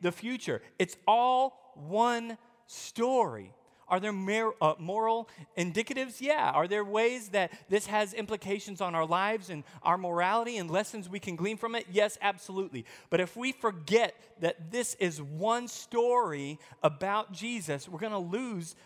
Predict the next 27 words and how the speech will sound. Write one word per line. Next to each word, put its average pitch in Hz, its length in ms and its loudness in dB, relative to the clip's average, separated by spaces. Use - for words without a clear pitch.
a 175 80 2
lot 190 300 2
of 220 100 -4
the 170 100 -4
purpose 208 460 -6
of 147 140 -8
why 165 240 0
it 170 100 -2
was 139 220 -10
written 143 400 -6
the 135 80 -4
way 127 400 -2
it 131 100 -6
was 139 180 -10
written. 160 380 -2
So 170 160 -2
as 196 160 2
we 254 100 -6
prepare 220 360 0
to 202 80 -2
begin 196 640 -2
back 196 260 2
in 175 160 -6
Genesis 185 400 -8
chapter 180 320 -2
twelve 139 580 0
now 139 440 -2